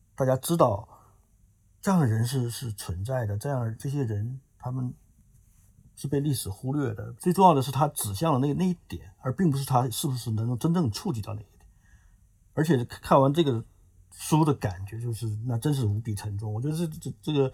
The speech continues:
能跟他比的还有另一本书，就是那个叫《被屠屋的鸟》，就是一个，呃，我不知道，这科辛斯基，一个美裔的，一个波兰，波兰裔的美国作家，就是写的是二战之前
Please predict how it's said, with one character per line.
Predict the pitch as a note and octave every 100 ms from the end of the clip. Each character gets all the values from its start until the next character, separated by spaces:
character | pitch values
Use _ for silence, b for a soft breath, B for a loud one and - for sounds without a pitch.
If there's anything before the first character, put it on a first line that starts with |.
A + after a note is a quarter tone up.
| B B B B B
能 | B2 B2+ D#3
跟 | E3+
他 | E3 E3+
比 | - G#2+
的 | A#2
还 | C3
有 | D#3
另 | D#3 D3+
一 | B2
本 | G#2+ G#2+
书， | - A2+
就 | B2
是 | G#2+ A2+
那 | A2 G#2+
个 | G#2+ G#2+
叫 | A2 G#2+ b b b -
《被 | C#3+
屠 | - C3+ C#3
屋 | D#3
的 | C3
鸟》， | A2+ G#2+ G2+ - -
就 | A2+
是 | A#2+ G2+ B2
一 |
个， | A2 A#2 A#2+ b b b
呃， | -
我 | A#2+ A2
不 | G#2+
知 |
道， | A2+ -
这 | G#2
科 | -
辛 | C#3+ D#3
斯 | - D3+
基， | D3+ D3+ D3
一 | C3+
个 | A#2+
美 | A#2 G#2
裔 | A2+ C3+
的， | A#2
一 | A#2+
个 | B2
波 | D3
兰， | C3+ A2 B2+ -
波 | E3
兰 | B2+ C#3
裔 | C3+
的 | A#2
美 | A2+
国 | G2+
作 | A#2 A#2+
家， | G#2 G#2 b b b b b
就 | C3+
是 | C3 C3 C#3+ -
写 | - - - C3
的 | C3+
是 | C#3+ F3+ F3 -
二 | A3
战 | G3+ E3+
之 | D#3 A3+
前 | - - A2 B2+